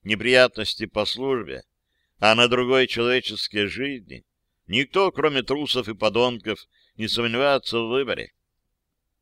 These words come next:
Неприятности начались на развороте. Кто-то удачливый или меткий, а метких людей в горах всегда много,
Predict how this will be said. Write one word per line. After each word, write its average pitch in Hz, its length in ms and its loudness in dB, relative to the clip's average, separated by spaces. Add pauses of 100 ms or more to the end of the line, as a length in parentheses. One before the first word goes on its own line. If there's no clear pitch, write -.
Неприятности 135 760 4
начались 123 480 -2
на 117 100 2
развороте. 120 640 0 (420)
Кто-то 135 460 4 (120)
удачливый 120 760 2
или 110 220 -2
меткий, 113 580 -2 (280)
а 117 100 0
метких 113 380 0
людей 117 260 0
в 101 60 -4
горах 110 300 2
всегда 101 320 -2
много, 110 480 0